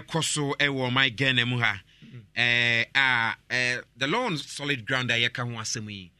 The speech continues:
Speaker 2: Mm.
Speaker 1: Kwayo, eh, panyini bi di ayɛ adwuma,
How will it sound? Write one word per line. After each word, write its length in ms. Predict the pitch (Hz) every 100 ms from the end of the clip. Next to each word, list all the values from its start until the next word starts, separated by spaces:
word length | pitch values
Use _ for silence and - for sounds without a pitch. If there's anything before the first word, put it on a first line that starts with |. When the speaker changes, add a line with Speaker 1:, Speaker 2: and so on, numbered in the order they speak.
| 123
Speaker 2:
Mm. 140 | 123 101 _ _ _ -
Speaker 1:
Kwayo, 480 | 127 143 175 170 151 -
eh, 360 | 135 139 139 127
panyini 360 | 156 180 233
bi 100 | 233
di 100 | 156
ayɛ 300 | 139 135 139
adwuma, 400 | 113 123 117 107